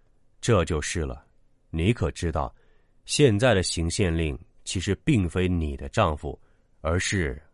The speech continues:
黑鱼精所化。你原来的丈夫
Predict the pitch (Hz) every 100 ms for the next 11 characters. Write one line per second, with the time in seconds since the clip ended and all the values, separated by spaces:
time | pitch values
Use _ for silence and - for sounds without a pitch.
0 | _ - - 104 101 90 80 85 - 123
1 | 156 - 76 65 - 92 - _ _ _
2 | _ _ _ - 80 76 78 101 92 90
3 | 87 95 80 69 73 62